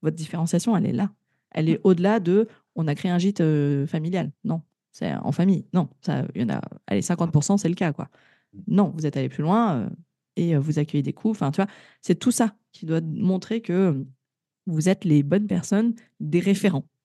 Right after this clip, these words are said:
Speaker 1: En fait, devenez demain des référents. Et il y a pas de honte à ça, hein. Il y a pas de honte à se dire, euh, « OK, je deviens, euh, je, je,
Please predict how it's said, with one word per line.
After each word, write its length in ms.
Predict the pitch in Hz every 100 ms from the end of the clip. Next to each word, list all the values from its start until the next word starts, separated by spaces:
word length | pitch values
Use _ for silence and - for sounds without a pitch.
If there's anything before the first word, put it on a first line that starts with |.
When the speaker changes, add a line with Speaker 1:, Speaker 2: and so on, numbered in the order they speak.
| _ _
Speaker 1:
En 80 | -
fait, 180 | 175 196
devenez 380 | 170 170 180 226
demain 340 | 180 180 180
des 140 | 220 165
référents. 420 | 175 175 175 151 - -
Et 80 | 190
il 20 |
y 40 |
a 40 | 170
pas 120 | 277
de 80 | 240
honte 180 | 226
à 60 | 208
ça, 120 | 202
hein. 160 | 135 170
Il 60 | 156
y 40 |
a 40 | 160
pas 160 | 214
de 60 | 226
honte 220 | 196 233
à 80 | 180
se 40 | 170
dire, 220 | 196 220
euh, « 100 | 170 -
OK, 140 | 160
je 100 | 226
deviens, 420 | 214 147 170 190 156
euh, 40 | 170 _ _
je, 240 | - 160
je, 140 | 151